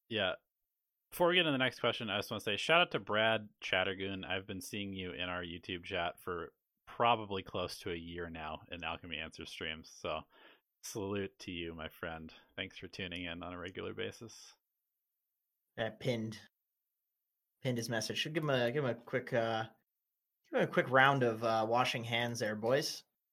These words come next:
Speaker 1: Let's try and use the correct one. Let's just, uh, type clap in chat.
Speaker 2: That's, uh, yeah, that'll, oh, no, well, okay. There we go.
Speaker 1: <laughs>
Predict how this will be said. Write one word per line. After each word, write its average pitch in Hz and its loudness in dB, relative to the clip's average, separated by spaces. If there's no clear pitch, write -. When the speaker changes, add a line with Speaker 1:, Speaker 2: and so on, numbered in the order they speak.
Speaker 1:
Let's - -12
try 156 6
and 131 2
use 104 -4
the 98 -4
correct 90 0
one. 113 -2
Let's 98 -8
just, - -8
uh, 85 -2
type 95 -4
clap - -2
in 110 -10
chat. 123 -2
Speaker 2:
That's, 120 2
uh, 117 6
yeah, 147 6
that'll, 120 4
oh, - 8
no, 165 12
well, 135 6
okay. 139 4
There 82 -4
we 92 -6
go. 190 4
Speaker 1:
<laughs> 139 4